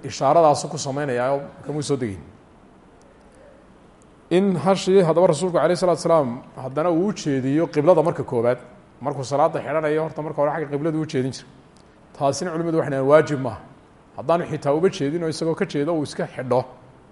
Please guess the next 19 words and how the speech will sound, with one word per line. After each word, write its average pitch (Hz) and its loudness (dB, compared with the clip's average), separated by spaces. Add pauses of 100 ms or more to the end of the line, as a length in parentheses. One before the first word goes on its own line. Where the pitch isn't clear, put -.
(960)
sunnuhu 175 -2
bay 175 0
sii 175 0
tahay, 143 -2
haddana 147 -2
ay 160 -6
sii - -8
wanaagsan 147 -4
tahay 156 -6
inuu 170 -4
sii 160 -6
jeediyo. 104 -8 (840)
Almuhim, 151 0
salaada 165 2
sunnaha 151 -4
ah, 151 -4 (720)
qofku 165 0 (640)
shardi 165 2
maaha 151 0